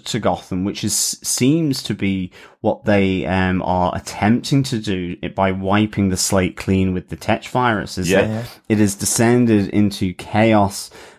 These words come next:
Speaker 1: and, uh, crazy crime, and that that's what they want to stop, and that the Waynes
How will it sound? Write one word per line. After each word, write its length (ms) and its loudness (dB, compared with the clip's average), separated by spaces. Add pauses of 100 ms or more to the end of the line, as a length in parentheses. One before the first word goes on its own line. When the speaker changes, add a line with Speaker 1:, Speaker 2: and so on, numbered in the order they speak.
Speaker 1:
and, 600 0
uh, 380 0
crazy 800 2
crime, 640 -4 (320)
and 160 -2
that 200 -2
that's 320 0
what 140 -2
they 80 -2
want 240 0
to 80 -14
stop, 340 0
and 160 0
that 200 -4
the 100 -4
Waynes 680 2